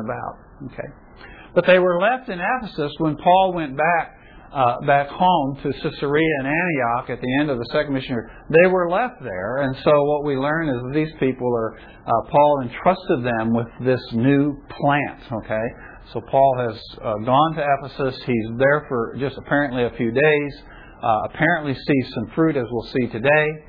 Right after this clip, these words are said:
And, uh, but then he goes on and he leaves, uh, uh, Prisca and Aquila there.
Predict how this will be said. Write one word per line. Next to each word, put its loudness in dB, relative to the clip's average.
And, 0
uh, 2
but -2
then 0
he -2
goes 2
on 2
and -8
he 0
leaves, -2
uh, 0
uh, 2
Prisca 0
and -4
Aquila 0
there. 0